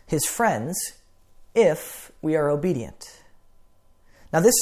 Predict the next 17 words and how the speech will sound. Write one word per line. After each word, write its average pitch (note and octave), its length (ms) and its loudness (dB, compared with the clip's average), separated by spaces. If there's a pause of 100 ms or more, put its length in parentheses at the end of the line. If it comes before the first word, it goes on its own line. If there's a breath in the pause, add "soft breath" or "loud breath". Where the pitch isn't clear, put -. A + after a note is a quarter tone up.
speaks - 280 -2
to A3+ 60 2
the F#3+ 140 2
intimate G#3+ 340 -2
fellowship G#3 420 0
that D3+ 100 0
we F3 260 0
get A3+ 160 -2
to G3 100 -2
enjoy D#3+ 460 0 (240 loud breath)
with D3+ 200 -6
Jesus D#3+ 360 -4
when E3 160 -4
we F#3 80 -4
abide C#3 540 -2 (160)
in D3 100 -6
him. C#3+ 320 -8